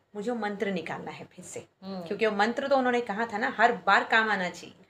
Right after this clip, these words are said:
Speaker 2: हाँ।
Speaker 1: हर सिचुएशन में काम आना
Speaker 2: आना
Speaker 1: चाहिए।
Speaker 2: चाहिए।
Speaker 1: फिर से अपनी अंगूठी से वो मंत्र निकाला और फिर से पढ़ा कि ये दिन भी
Speaker 2: गुजर
Speaker 1: <laughs>
Speaker 2: जाएंगे।
Speaker 1: गुजर जाएंगे। फिर से ये ख्याल आया कि नहीं,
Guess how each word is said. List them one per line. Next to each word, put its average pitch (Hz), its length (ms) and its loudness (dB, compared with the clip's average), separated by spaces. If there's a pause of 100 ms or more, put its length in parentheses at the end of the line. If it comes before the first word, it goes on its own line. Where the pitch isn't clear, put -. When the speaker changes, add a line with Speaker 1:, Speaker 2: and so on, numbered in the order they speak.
Speaker 2:
हाँ। 196 200 -4
Speaker 1:
हर 208 120 4
सिचुएशन 247 640 -4
में 254 140 -4
काम 185 220 2
आना 175 120 -4
Speaker 2:
आना 180 80 -8
Speaker 1:
चाहिए। 180 240 -6
Speaker 2:
चाहिए। 185 160 -12 (600)
Speaker 1:
फिर 254 120 -6
से 262 120 6
अपनी 247 200 8
अंगूठी 226 380 2
से 214 140 0
वो 196 100 -2
मंत्र 185 340 -4
निकाला 180 400 0
और 180 240 -2
फिर 240 120 0
से 262 160 2
पढ़ा 180 240 2 (580)
कि 196 60 -16
ये 185 180 -4
दिन 196 280 -4
भी 220 180 -4 (320)
Speaker 2:
गुजर - 260 0
Speaker 1:
<laughs> 302 80 0
Speaker 2:
जाएंगे। 240 180 4
Speaker 1:
गुजर 202 240 2
जाएंगे। 196 600 -2 (520)
फिर 254 180 0
से 254 120 0
ये 208 140 2
ख्याल 190 360 2
आया 180 220 4
कि 202 520 -10
नहीं, 180 300 -6